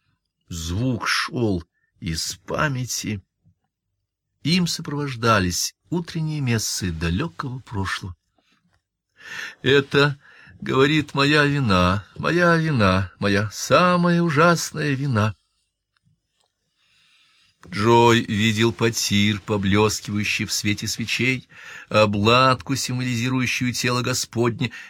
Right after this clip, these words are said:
в высоко поднятой руке священника. Джой напрягался, чтобы уловить момент пресуществления,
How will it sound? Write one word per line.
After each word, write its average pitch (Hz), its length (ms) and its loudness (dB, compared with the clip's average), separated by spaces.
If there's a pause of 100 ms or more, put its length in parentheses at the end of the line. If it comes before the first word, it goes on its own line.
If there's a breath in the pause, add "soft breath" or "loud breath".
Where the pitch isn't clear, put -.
(120)
в 95 60 -4
высоко 95 340 0
поднятой 135 640 -4
руке 135 260 -8
священника. - 800 -6 (960)
Джой 170 400 -2
напрягался, 90 880 -2
чтобы 90 300 -4
уловить 90 400 -4
момент 110 400 -2 (400 soft breath)
пресуществления, 135 1800 0